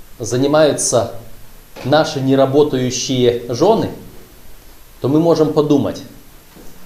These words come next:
«Они только убрали комнату, и дети опять всё кувырком раз-, разо-, разложили по своим местам, да? И опять идёшь за ними, опять убираешь.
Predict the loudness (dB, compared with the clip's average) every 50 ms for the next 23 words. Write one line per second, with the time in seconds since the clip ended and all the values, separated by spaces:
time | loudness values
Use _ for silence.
0 | -10 -6 -2 2 4 6 8 8 8 8 6 6 4 4 4 4 6 6 6 6
1 | 6 6 4 4 6 6 4 4 4 4 2 4 4 2 4 4 4 2 2 2
2 | 0 0 0 2 2 2 0 0 2 0 0 2 4 4 4 4 4 4 4 4
3 | 4 2 -4 -8 0 2 4 4 4 2 0 -2 -10 -16 -18 -16 -10 -8 -6 -4
4 | -4 -6 -2 0 0 0 0 -2 -6 -8 -14 -16 -18 -18 -18 -18 -18 -18 -6 -4
5 | -2 -2 -2 -4 -6 -10 -14 -18 -20 -20 -20 -10 -4 0 2 4 4 4 2 0
6 | 0 -2 -6 -4 -2 0 2 2 4 4 2 4 6 4 4 4 4 4 4 4
7 | 2 0 -2 0 2 2 2 2 2 0 -2 0 0 0 0 -2 0 2 2 0
8 | 0 -2 -10 -16 -20 -18 -18 -14 -2 0 2 2 4 4 2 2 2 0 2 2
9 | 2 2 2 2 2 2 4 4 4 4 4 4 4 2 2 2 2 4 4 4
10 | 4 0 -2 -4 -8 -10 -12 -12 -12